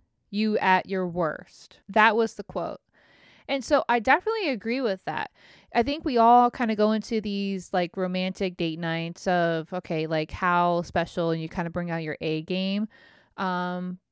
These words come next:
but for me, little background with Ryan and I. So,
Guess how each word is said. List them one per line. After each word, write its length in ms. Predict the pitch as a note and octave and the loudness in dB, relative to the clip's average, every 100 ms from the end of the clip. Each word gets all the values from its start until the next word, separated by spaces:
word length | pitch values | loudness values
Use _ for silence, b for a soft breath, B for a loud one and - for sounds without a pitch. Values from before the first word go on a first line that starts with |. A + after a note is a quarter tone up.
| _ _ | _ _
but 180 | G#3 - | 0 0
for 200 | G3 F3+ | -6 -6
me, 720 | F#3+ F4 E4+ G#3 G3+ B3 - b b b b b _ | -6 -4 0 0 0 -2 -6 b b b b b _
little 280 | - G#3 A#3 | 0 4 6
background 560 | D4 A3+ A3 A3+ A3 G#3+ | 6 2 2 2 2 2
with 180 | G#3+ G#3 | 0 2
Ryan 320 | A3 A3+ F3+ | 2 2 0
and 120 | D#3+ | -4
I. 260 | D#3+ E3+ F3 | -4 -4 -6
So, 520 | - A#3 A3 G#3+ G#3 | 2 6 8 8 4